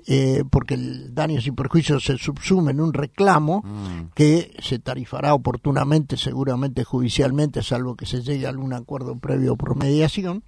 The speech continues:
Speaker 2: Sí.
Speaker 1: Entonces, allí se va a encontrar el resarcimiento pecuniario a cargo del administrador,
Speaker 2: Ujú.
Speaker 1: y esta es una de las causales que puede dar origen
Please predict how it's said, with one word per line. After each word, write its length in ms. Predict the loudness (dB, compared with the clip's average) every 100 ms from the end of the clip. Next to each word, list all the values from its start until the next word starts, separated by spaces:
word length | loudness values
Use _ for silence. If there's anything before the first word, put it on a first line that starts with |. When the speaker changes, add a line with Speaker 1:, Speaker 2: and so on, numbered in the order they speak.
| -16
Speaker 2:
Sí. 140 | -18 -18 -18 -20 _ _ _ _ -10 -4
Speaker 1:
Entonces, 680 | 0 6 6 6 2 2 -4 -20 -20 2
allí 720 | 8 8 8 0 2 2 0 _ -20 -10
se 220 | -4 2
va 100 | 2
a 40 |
encontrar 560 | 2 2 2 4 4 4
el 240 | 2 2
resarcimiento 1080 | 4 4 4 2 2 0 2 2 0 -2 -8 -6
pecuniario 800 | -2 -2 -2 -2 0 0 -2 -6 2
a 160 | 4 4
cargo 560 | 4 6 8 8 6
del 180 | 6 4
administrador, 1160 | 4 2 -2 -2 -2 -2 -2 0 0 -4 -6 -14 _ -20
Speaker 2:
Ujú. 300 | -18 -16 -18 -18 -20 _
Speaker 1:
y 140 | 4 4
esta 200 | 6 4
es 160 | 2 0
una 420 | 8 10 10 8 6
de 120 | 6
las 160 | 2
causales 720 | 4 2 2 2 4 4 2
que 140 | 2 -2
puede 340 | 2 2 4
dar 200 | 4 2
origen 640 | 2 2 2 2 -2 -2